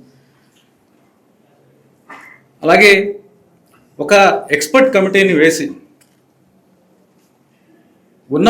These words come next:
ప్రోగ్రాంలని సమీక్షించడం, ఏ ప్రోగ్రాంని ఇంకా మెరుగుపరచొచ్చు,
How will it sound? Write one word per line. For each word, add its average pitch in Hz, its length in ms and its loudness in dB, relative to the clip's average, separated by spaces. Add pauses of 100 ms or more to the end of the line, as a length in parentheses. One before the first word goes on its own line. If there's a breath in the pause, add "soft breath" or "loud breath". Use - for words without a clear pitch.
ప్రోగ్రాంలని 202 560 2 (100)
సమీక్షించడం, 170 640 -4 (320)
ఏ 175 40 4 (120)
ప్రోగ్రాంని 180 540 2 (120)
ఇంకా 170 200 2 (400)
మెరుగుపరచొచ్చు, 160 640 -2